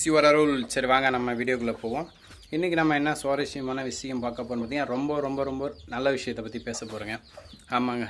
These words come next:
"என்னடா எப்பவும் கதை தானே விடுவ, இப்ப என்ன புதுசா பேச போறேன்னு?" கேக்குறீங்க. ஆமாங்க, ரொம்ப, ரொம்ப முக்கியமான விஷயத்தை பத்தி பேச போறோம். நம்ம அரவிந்த் இருக்கார்ல, அவர் வந்து நம்ம மல்லி விஜய் ஒண்ணு சேர்த்துட்டாருங்க.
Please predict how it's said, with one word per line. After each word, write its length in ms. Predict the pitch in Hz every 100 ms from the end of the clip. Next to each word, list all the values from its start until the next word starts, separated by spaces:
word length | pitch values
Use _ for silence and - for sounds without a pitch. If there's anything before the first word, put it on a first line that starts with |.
| 104 -
"என்னடா 280 | 120 143 156
எப்பவும் 340 | 156 135 151 143
கதை 120 | 139
தானே 200 | 135 143
விடுவ, 240 | 139 120 127
இப்ப 200 | 123 -
என்ன 140 | 131
புதுசா 320 | 131 131 - 127
பேச 160 | 120 113
போறேன்னு?" 300 | 117 117 120
கேக்குறீங்க. 360 | 113 - 107 110
ஆமாங்க, 260 | 113 110 104
ரொம்ப, 180 | 110 113
ரொம்ப 160 | 120 120
முக்கியமான 340 | 113 113 113
விஷயத்தை 220 | 104 -
பத்தி 140 | 113 110
பேச 180 | 110 -
போறோம். 260 | - 131 156 - - - -
நம்ம 300 | 147 170 190
அரவிந்த் 340 | 147 156 156 135
இருக்கார்ல, 300 | 123 120 127
அவர் 160 | 139 151
வந்து 180 | 131 139
நம்ம 180 | 143 123
மல்லி 280 | 117 127 139
விஜய் 300 | 123 120 120
ஒண்ணு 180 | 120 117
சேர்த்துட்டாருங்க. 460 | 113 113 104 104